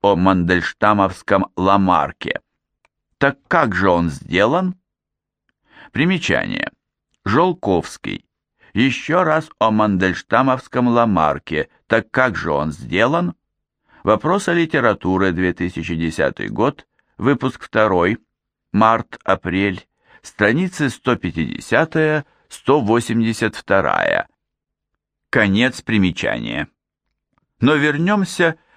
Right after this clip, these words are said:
к первым двум четверостишиям. Жан-Батист Ламарк, фехтовальщик за честь природы, напоминает мушкетёров Дюма, потому что выделяет в своих сочинениях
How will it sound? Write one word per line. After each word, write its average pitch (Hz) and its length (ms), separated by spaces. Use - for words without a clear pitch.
к - 120
первым 117 560
двум 104 320
четверостишиям. 87 1120
Жан-Батист 101 920
Ламарк, 87 680
фехтовальщик 120 960
за 98 200
честь - 440
природы, 87 720
напоминает 170 720
мушкетёров 107 680
Дюма, 80 400
потому 202 340
что 185 220
выделяет 160 720
в - 60
своих 135 280
сочинениях 143 840